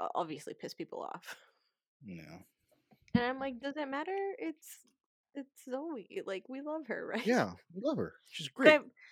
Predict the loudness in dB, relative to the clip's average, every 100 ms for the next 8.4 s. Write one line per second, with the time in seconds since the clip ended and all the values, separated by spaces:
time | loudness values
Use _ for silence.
0 | -14 4 6 6 4 4 4 4 2 2
1 | 2 2 0 0 -2 -8 -16 _ -4 -2
2 | -2 -2 -4 -8 -10 -16 -4 6 8 12
3 | 10 10 6 6 4 4 -2 -14 0 8
4 | 10 10 6 0 -6 -14 -20 -20 _ _
5 | -10 -10 8 8 10 10 8 6 2 6
6 | 6 6 4 -2 -2 -2 0 -2 -4 -2
7 | -2 -2 -4 -8 -6 -6 -6 -10 -8 -4
8 | -2 0 -2 -6